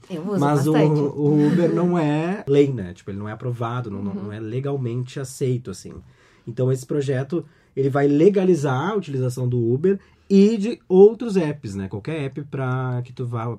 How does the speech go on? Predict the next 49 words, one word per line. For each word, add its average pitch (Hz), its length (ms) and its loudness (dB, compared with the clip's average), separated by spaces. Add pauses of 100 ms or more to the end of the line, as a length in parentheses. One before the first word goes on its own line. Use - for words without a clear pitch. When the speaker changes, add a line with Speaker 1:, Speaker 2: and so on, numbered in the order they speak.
Speaker 2:
poder 110 160 -6
utilizar 113 400 -6
pra 117 100 -6
se - 80 -14
trans-, 107 340 -12
usar 101 280 -10
como 107 180 -10
tran-, 113 160 -8
meio 110 180 -6
de 113 60 -14
transporte, 101 600 -8
né? 80 180 -14 (140)
Speaker 3:
É, 285 120 -10
ele 226 120 -10
não 226 180 -10
vai 247 180 -8
regulamentar, 285 800 -8
na 220 80 -10
verdade, 185 300 -8
Speaker 2:
Exato. - 220 -2
Speaker 3:
ele - 40 -2
vai 226 220 -2
legalizar, 247 720 -6
né? 190 240 -14
Speaker 2:
É, 127 140 -8
a 110 100 -8
grande 120 240 -6
questão 139 320 -8
também 151 380 -2
é 151 100 -4
essa, 131 220 -8
né? 98 180 -12
Porque 101 300 -16
ele 104 120 -10
não 117 120 -8
vai 123 180 -6
dizer, 139 800 -4
ah, 120 420 -8 (120)
que 156 80 -4
o 127 160 -2
Uber, 131 220 -6
por, 120 180 -10
a 113 100 -10
Uber, 123 260 -4
por 113 120 -12
exemplo, 117 420 -14
precisa 127 380 -10
pagar 110 260 -12 (400)
impostos, 98 680 -14